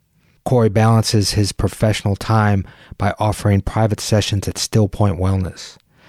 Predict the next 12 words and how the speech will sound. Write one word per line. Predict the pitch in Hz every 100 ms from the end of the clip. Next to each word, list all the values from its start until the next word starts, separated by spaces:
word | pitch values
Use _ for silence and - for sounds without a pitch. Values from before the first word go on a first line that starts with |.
| - _ -
teaching | 120 - 107
students | - 120 104 95
somatic | 95 92 101 107
psychology | - 98 - 110 113 104
at | 101 -
the |
Center | - - 101
for | -
Massage | 92 87 - 101 104 98
and | 92
Natural | 92 90 90
Health, | 85 110 117 -